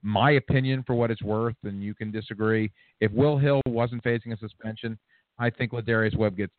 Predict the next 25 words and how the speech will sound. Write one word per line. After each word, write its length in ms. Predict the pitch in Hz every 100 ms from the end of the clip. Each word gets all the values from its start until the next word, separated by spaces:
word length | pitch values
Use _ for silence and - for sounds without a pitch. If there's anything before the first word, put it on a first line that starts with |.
| _
got 160 | 101 98 -
cut, 200 | 85 - _ _ _ _ _
would 140 | 120 113
have 100 | 101
gotten 240 | 95 92
cut, 300 | 92 95 - _
and 500 | 92 92 92 95 95 - _ -
they 220 | 104 101
would 120 | 101
have 100 | 98
taken 280 | 113 98 98
his, 260 | 101 113 95 - _ _ -
they 120 | 101
would 100 | 101
have 60 | 107
eaten 100 | 107
his 140 | 113 -
salary 300 | 101 101 101
or 60 | 95
taken 300 | 110 101 101
his 160 | 104
cap 300 | - 98 95
relief 240 | 98 98 92
for 80 |
the 120 | 95